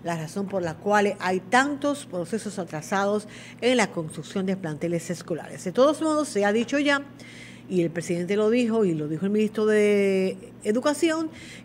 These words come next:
que hay fondos destinados para aquellos estudiantes que no encuentren, eh, cupo en las escuelas públicas, pues habrán bono para las escuelas, colegios privados.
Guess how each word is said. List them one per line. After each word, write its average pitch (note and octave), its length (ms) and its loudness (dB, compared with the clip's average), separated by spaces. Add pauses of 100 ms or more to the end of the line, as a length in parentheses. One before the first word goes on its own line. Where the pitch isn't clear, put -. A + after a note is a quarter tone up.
que C#4+ 340 12
hay A#3 220 6
fondos C4 560 4
destinados G#3 540 2
para F3 200 2
aquellos F#3+ 420 0
estudiantes G#3+ 760 0 (280)
que G3+ 160 4
no G3+ 140 4
encuentren, A#3 640 2 (140)
eh, F3+ 840 2 (220)
cupo D4+ 560 6 (100)
en F3 160 -4
las D3+ 140 -4
escuelas A3 360 2
públicas, C4 680 0 (300)
pues F3 200 -2
habrán F#3+ 320 2
bono G3 360 0
para D#3 180 0
las D3 140 -4
escuelas, D#3+ 600 -2 (140)
colegios D3+ 460 -4
privados. B2 600 -14